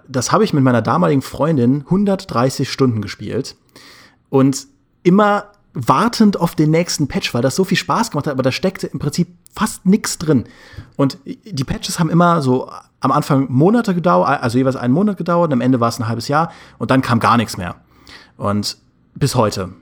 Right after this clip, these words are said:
Deswegen hat das Ding jetzt mittlerweile auch negative, äh, Steam-Reviews, weil der Entwickler das einfach hinter sich gelassen hat. Äh, und das ist natürlich jetzt nichts, wo mir irgendwelche Marketingversprechen gegeben wurden, die sich nicht, am Ende einfach nicht im Spiel waren.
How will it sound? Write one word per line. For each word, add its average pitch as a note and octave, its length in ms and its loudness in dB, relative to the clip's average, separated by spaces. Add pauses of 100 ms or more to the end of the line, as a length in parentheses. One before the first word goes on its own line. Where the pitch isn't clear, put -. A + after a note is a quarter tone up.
Deswegen A#2+ 260 -2
hat A#2+ 80 2
das A#2 80 -2
Ding B2 140 4
jetzt A#2+ 160 0
mittlerweile A2+ 320 0
auch A2 100 -2
negative, G#2 960 -2
äh, - 40 -16
Steam-Reviews, D#3 640 2
weil A#2+ 220 4
der A#2+ 100 2
Entwickler A#2 320 0
das G#2+ 140 -6
einfach - 480 -8 (200)
hinter A2 220 -2
sich G2 140 -10
gelassen G2+ 320 -8
hat. A#2 240 -6 (100)
Äh, G#2+ 260 -4
und G#2+ 340 -6 (680)
das C#3 140 2
ist E3 80 4
natürlich D#3+ 260 4
jetzt C3+ 160 2
nichts, C#3 460 2
wo C3+ 120 4
mir A#2+ 580 4 (180)
irgendwelche B2 540 2
Marketingversprechen D3 1500 0
gegeben C3 360 2
wurden, B2+ 200 4
die A#2+ 100 2
sich A#2 120 0
nicht, A2+ 240 -2 (200)
am A#2+ 100 -4
Ende A#2+ 180 2
einfach A#2+ 160 -4
nicht G#2+ 140 -4
im G#2+ 40 -8
Spiel A3 300 0
waren. C#3+ 300 2